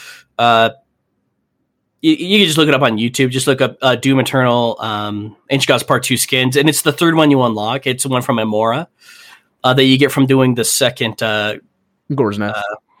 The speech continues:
Speaker 1: Gore's Nest. 'Cause you do the first one, and then you have to do that to progress. But then you can go back and do the second one, which is ridiculously fucking hard. Like, every time, I, I was there for at least an hour.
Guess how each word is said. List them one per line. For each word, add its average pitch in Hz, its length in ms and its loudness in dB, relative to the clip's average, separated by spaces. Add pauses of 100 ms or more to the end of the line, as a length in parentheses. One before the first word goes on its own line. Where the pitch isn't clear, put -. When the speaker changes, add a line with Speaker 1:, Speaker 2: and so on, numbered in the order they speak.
Speaker 1:
Gore's 117 220 -2
Nest. 101 320 -12 (340)
'Cause 160 160 2
you 170 80 2
do 202 100 4
the 180 80 4
first 180 320 2
one, 165 120 6
and 143 180 4
then - 80 -
you 139 100 2
have 143 240 -2
to 160 80 -8
do 151 180 -2
that 131 180 2
to 123 140 -6
progress. 127 500 -2
But 131 120 -6
then 190 120 2
you 240 60 2
can 208 100 0
go 180 120 4
back 165 220 -2
and 147 100 0
do 135 340 0 (340)
the 117 100 -4
second 156 400 0
one, 123 160 2
which 131 240 0
is 120 260 -2 (460)
ridiculously 139 1040 0
fucking 107 340 -6
hard. 98 320 -6
Like, 123 180 -2
every 165 200 0
time, 143 260 0
I, 131 60 2
I 135 200 4
was 151 120 -2
there 135 100 2
for 131 160 -2
at 120 120 0
least 127 460 -4
an 107 80 -4
hour. 104 400 -10